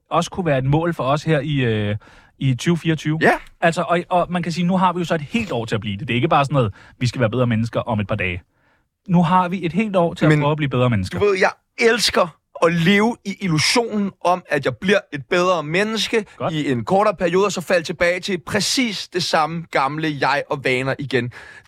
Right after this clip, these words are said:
Speaker 2: Den, den livscyklus, den trives jeg bare eminent i.
Speaker 1: Og hvis det er den vej, det går, så er det den vej, det går. Men nu giver vi det sgu et skud. Vi skal blive bedre mennesker, og jeg synes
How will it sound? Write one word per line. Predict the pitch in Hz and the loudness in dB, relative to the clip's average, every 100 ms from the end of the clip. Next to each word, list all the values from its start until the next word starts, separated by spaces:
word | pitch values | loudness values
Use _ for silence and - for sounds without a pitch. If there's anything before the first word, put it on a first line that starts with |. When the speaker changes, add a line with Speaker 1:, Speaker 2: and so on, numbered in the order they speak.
| - | -2
Speaker 2:
Den, | 220 - _ | -2 -2 _
den | 214 190 | -2 0
livscyklus, | 170 226 - - 208 - 160 151 - | -2 -2 -2 -2 -4 -4 -6 -4 2
den | 196 175 | 2 2
trives | - 190 190 214 185 - | 0 0 0 0 0 0
jeg | 139 143 165 | 2 2 0
bare | 110 117 131 - _ _ _ _ _ _ 240 | 0 0 0 -4 _ _ _ _ _ _ 0
eminent | 262 269 185 | 2 2 -2
i. | 120 - - | -10 -4 -2
Speaker 1:
Og | 160 | 0
hvis | 156 139 | 0 -2
det | 151 | -2
er | 202 | -2
den | 190 | 0
vej, | 165 | -2
det | 151 | 0
går, | 202 196 - _ | 0 0 -4 _
så | - 147 | -2 -2
er | |
det | 143 | 0
den | 135 | -2
vej, | 123 | -2
det | 107 | -2
går. | 113 113 | -4 -4
Men | - 156 | 0 0
nu | 175 | 0
giver | - 202 | 0 -2
vi | 185 | -2
det | 180 | -4
sgu | - 151 | -2 -4
et | - | -4
skud. | - - 139 123 _ _ _ - | -4 2 2 0 _ _ _ 0
Vi | 170 | 0
skal | 175 185 | 2 -4
blive | 156 | -6
bedre | 151 131 147 | -4 0 0
mennesker, | 135 101 113 - | 0 -4 -6 -6
og | 160 | 0
jeg | 175 180 | 0 0
synes | 208 208 | -2 -4